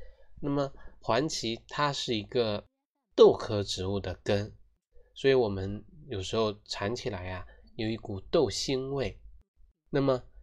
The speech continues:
有膜的啊，夹黄芪，蒙古的黄芪有这样的分法，但是呢，最好的一个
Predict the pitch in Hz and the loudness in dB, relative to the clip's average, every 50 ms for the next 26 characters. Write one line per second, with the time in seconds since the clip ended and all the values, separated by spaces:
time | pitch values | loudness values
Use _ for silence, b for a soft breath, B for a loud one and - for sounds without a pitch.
0 | - _ - 139 123 120 113 110 107 104 104 101 101 107 123 147 165 190 165 - | -18 _ 2 6 6 6 6 4 0 -2 -2 -2 -2 0 0 2 2 2 2 2
1 | - - - - - _ _ _ _ - 117 107 104 95 - - - - - _ | -4 -14 -20 -20 -20 _ _ _ _ -6 -4 -4 -4 -4 -6 -10 -16 -20 -20 _
2 | _ - - 117 104 117 123 - - 107 104 113 120 113 - - 110 98 95 98 | _ -6 -2 0 2 2 0 0 0 -2 -2 -2 -4 -6 -6 -4 -2 -2 -4 -4
3 | 101 - - - - - _ - _ _ _ _ _ _ _ _ _ _ - 120 | -6 -10 -16 -20 -20 -20 _ -20 _ _ _ _ _ _ _ _ _ _ -6 0
4 | 113 120 147 185 202 185 - 139 107 101 101 101 98 - - 95 92 98 110 107 | 2 2 4 4 2 2 2 0 0 0 0 -4 -4 -4 -4 -4 -4 -4 -4 -4
5 | - - - 107 95 90 98 - - - - - - - - 113 104 98 - 135 | -6 -6 -4 -4 -6 -6 -8 -12 -16 -20 -20 -20 -20 -12 -6 -4 -4 0 2 2
6 | 135 123 107 104 101 101 - - - 160 160 165 160 - - - - - - - | 2 2 0 -2 -4 -6 -6 -2 -2 0 0 -2 -4 -8 -8 -10 -10 -10 -14 -18
7 | - - - - - _ - - 180 175 - - 160 143 135 - - - 190 180 | -20 -20 -20 -20 -20 _ 0 2 2 4 4 2 0 0 -2 0 4 6 6 6
8 | 151 - 104 98 98 95 95 95 95 - - 107 101 | 6 4 -2 -2 -2 -2 -2 -4 -4 -4 -2 -2 -2